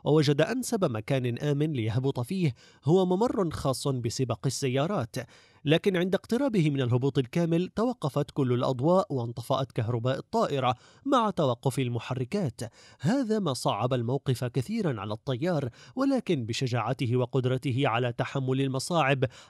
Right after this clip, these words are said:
أوصل الركاب إلى الأرض بأمان دون أن يفقد أحدا منهم. في مكان ما بسيبيريا. في العاشر من سبتمبر عام ألفين وعشرة، هبطت طائرة روسية في أعماق غابة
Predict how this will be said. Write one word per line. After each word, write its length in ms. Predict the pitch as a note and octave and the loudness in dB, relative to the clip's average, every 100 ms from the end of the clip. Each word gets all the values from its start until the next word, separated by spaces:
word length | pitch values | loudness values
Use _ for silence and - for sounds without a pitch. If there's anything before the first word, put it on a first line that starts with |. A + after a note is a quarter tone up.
| - | 0
أوصل 420 | F#3 A3+ B3+ A#3 | 2 2 0 0
الركاب 500 | G#3+ G3+ - F#3 D3+ | 0 -2 0 0 2
إلى 220 | D3+ D3+ | 2 2
الأرض 340 | C3+ D3+ A#2+ B2 | 2 -2 0 0
بأمان 640 | C3 C#3+ F3 E3 B2+ A2+ - - | 0 -2 0 0 0 -2 -8 -8
دون 320 | C3 D#3+ C3+ | 2 4 4
أن 300 | B2 - C3 | 2 0 -4
يفقد 520 | B2 G3+ - - D3 C#3 | -2 -4 -4 -2 2 2
أحدا 560 | - D3 - A#2+ C3+ | 0 -2 -2 -2 0
منهم. 640 | G#3+ C3 F#2+ F#2 F#2+ D2+ - - _ _ _ _ _ - | -2 -4 -6 -8 -10 -10 -20 -20 _ _ _ _ _ -10
في 280 | - D#3 D3+ | 0 2 2
مكان 720 | A#2+ A#2 - A#3+ B3+ G3+ E3+ E3 | 0 -2 0 2 2 0 0 0
ما 280 | D#3 A2+ | 0 -2
بسيبيريا. 1120 | G2 C3+ B2 C#3+ B2+ G#2 B2+ G3+ C3 G2+ D#2+ - _ _ _ _ _ _ - | -2 -2 -2 0 -2 -4 -4 -4 -4 -6 -10 -14 _ _ _ _ _ _ 0
في 160 | F3+ | 4
العاشر 580 | F3 D3+ C#4+ - A#3+ G3 | 4 4 2 2 4 4
من 140 | D#3 | 4
سبتمبر 520 | C3+ D3 - C#3+ C3+ B2 | 0 -2 0 2 4 4
عام 220 | C3 C#3 | 2 2
ألفين 400 | C#3 B2 C3+ C3 | 0 0 0 0
وعشرة، 640 | A#2+ F3+ - C3 G2+ - - | 0 0 0 -2 -2 -6 -2
هبطت 540 | C3 C3+ C#3+ E3 - | 0 2 2 0 2
طائرة 360 | F#3 A#3+ C4+ - | 2 2 0 2
روسية 640 | G3 E3+ E3+ D#3 F3 B2 A#2+ | 2 2 2 0 -2 -2 0
في 200 | C3+ C3+ | 0 0
أعماق 440 | A#2 D3+ G3 - | 0 0 0 2
غابة 420 | C3+ A#2+ A#2 A#2 | 4 4 0 -2